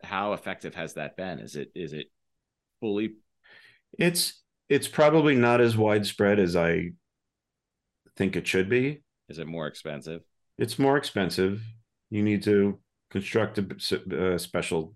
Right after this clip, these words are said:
Speaker 2: base
Speaker 1: Yeah.
Speaker 2: for that under the pavement. And in New England, we have, you know, winter. So we
Speaker 1: Right.
Speaker 2: get sand and grit and stuff when they're plowing. So the,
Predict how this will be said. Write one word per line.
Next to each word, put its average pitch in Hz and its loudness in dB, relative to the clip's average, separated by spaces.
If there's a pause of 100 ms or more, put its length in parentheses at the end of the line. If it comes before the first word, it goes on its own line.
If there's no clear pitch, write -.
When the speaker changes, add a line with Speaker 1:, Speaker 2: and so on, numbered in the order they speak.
Speaker 2:
base 104 0 (440)
Speaker 1:
Yeah. 85 -8
Speaker 2:
for 107 4
that 98 2
under 92 0
the 82 -2
pavement. 101 2 (800)
And 98 4
in 95 6
New 95 6
England, 123 6
we 104 6
have, 90 0 (480)
you 107 0
know, 85 0 (100)
winter. 104 2 (320)
So 85 2 (200)
we 104 -2
Speaker 1:
Right. 92 0
Speaker 2:
get 87 2 (220)
sand 101 2
and 82 -2
grit 92 4
and 82 -8 (100)
stuff 92 -2
when 80 0
they're 82 0 (220)
plowing. 104 2
So 90 2
the, 82 -2